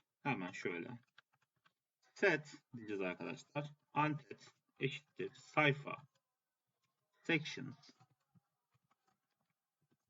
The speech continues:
Bir de değil. Ardından header. Bakın headers geldi gördünüz mü? Açıyorum.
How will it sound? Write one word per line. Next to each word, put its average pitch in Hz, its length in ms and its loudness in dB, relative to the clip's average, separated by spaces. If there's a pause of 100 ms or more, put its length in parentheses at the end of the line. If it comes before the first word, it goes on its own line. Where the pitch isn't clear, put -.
(500)
Bir 156 220 -2
de 131 140 6
değil. 131 200 -6 (540)
Ardından 139 680 6 (1120)
header. 143 420 8 (120)
Bakın 113 360 -6
headers 147 300 4
geldi 98 260 4
gördünüz 127 420 2
mü? - 140 -6
Açıyorum. 147 640 6